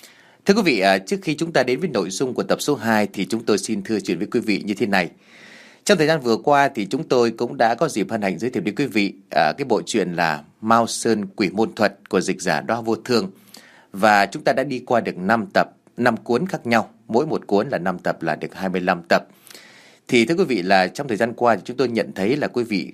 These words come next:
có một cái mối quan hệ, à, có một cái mối quan tâm rất là đặc biệt đối với bộ truyện đó, rất là yêu thích, rất là chào đón. Thành thử là trong, ờ, ngày hôm nay thì chúng tôi cũng đã làm việc lại với dịch giả Đo Vô Thường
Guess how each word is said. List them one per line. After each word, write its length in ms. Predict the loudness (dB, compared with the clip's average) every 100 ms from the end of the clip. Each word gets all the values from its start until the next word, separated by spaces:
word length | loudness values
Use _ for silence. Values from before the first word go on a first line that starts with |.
| _
có 140 | 0
một 140 | 0 -2
cái 60 | -2
mối 140 | -2 0
quan 180 | -2
hệ, 180 | -2 -4 -6 _
à, 100 | -2
có 100 | -2
một 140 | -4 -2
cái 80 | 0
mối 140 | 0 0
quan 180 | -2
tâm 220 | -2 -2 -2
rất 120 | -4
là 80 | -2
đặc 200 | -2 -2
biệt 220 | -2 -2 -4 _ _ _
đối 160 | -2 -2
với 100 | -2
bộ 140 | -4 -4
truyện 200 | -4 2
đó, 280 | 4 2 -2 _ _
rất 200 | 0 2
là 140 | 2 0
yêu 200 | 0 -2
thích, 240 | -2 -4 -2
rất 220 | -2 -2
là 60 | -4
chào 160 | -2 0
đón. 200 | 0 0 -6 -16 -20 -20 -20 _
Thành 180 | -2 2
thử 160 | 0 2
là 280 | 4 2
trong, 600 | 0 -2 -2 -2 -2 -2
ờ, 280 | 0 0 0
ngày 180 | 0 -2
hôm 200 | -2 -2
nay 200 | -2 -2 -6 -8
thì 100 | -4
chúng 200 | -2 -4
tôi 80 |
cũng 200 | -4 0
đã 120 | 0 0
làm 260 | -2 -4
việc 240 | -4 -4 0
lại 240 | 0 -2 -4
với 100 | -4
dịch 220 | -2 -4
giả 180 | -2 -4
Đo 200 | -2 -4
Vô 160 | -2 -4
Thường 260 | 0 0